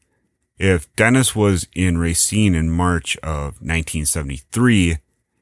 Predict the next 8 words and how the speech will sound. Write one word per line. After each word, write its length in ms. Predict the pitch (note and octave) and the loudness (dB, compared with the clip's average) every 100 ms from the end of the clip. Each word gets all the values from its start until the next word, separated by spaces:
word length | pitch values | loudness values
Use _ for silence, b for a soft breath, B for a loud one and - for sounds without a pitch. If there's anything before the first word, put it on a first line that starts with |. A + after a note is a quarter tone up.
| _ - | _ -12
it 300 | C#2+ - - | -10 -10 -4
could 180 | - | 0
have 120 | D3+ F2+ | 0 0
been 180 | D#2+ | -4
for 160 | D2 G#1 | -6 -10
work. 600 | G#1 D#2 F2+ G#1+ - - _ _ _ _ _ _ | -8 -2 -2 -2 -10 -20 _ _ _ _ _ _
There 380 | - E2+ E2 D#2+ | -4 -2 0 -2
are 120 | D#2 | -4